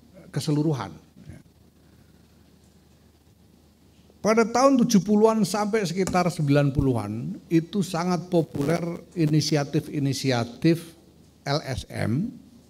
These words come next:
untuk, eh, community development, untuk pembangunan komunitas.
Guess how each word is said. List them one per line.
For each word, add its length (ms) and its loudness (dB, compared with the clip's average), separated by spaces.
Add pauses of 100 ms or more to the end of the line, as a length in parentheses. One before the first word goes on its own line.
(140)
untuk, 560 4 (2000)
eh, 400 0 (960)
community 640 6
development, 720 -4 (800)
untuk 240 0
pembangunan 880 2 (240)
komunitas. 800 -4